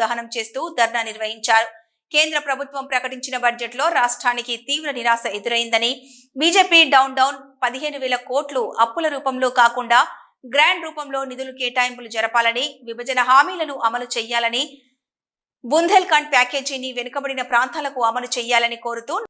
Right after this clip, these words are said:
నాయకులు నినదించారు. సందర్భంగా సీపీఎం నియోజకవర్గ ఇన్ఛార్జ్ పుల్లయ్య మాట్లాడుతూ, కేంద్ర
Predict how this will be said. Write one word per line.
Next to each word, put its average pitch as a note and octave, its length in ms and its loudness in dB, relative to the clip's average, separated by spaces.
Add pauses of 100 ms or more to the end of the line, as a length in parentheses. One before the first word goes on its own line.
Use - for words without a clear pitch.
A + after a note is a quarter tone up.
(420)
నాయకులు D#4+ 460 2 (100)
నినదించారు. A#3 580 -2 (440)
సందర్భంగా A#3+ 500 2 (140)
సీపీఎం C4 380 -2 (100)
నియోజకవర్గ C4 580 0 (100)
ఇన్ఛార్జ్ A#3+ 400 2 (120)
పుల్లయ్య C#4+ 460 -6
మాట్లాడుతూ, A#3+ 460 2 (520)
కేంద్ర F#4+ 280 4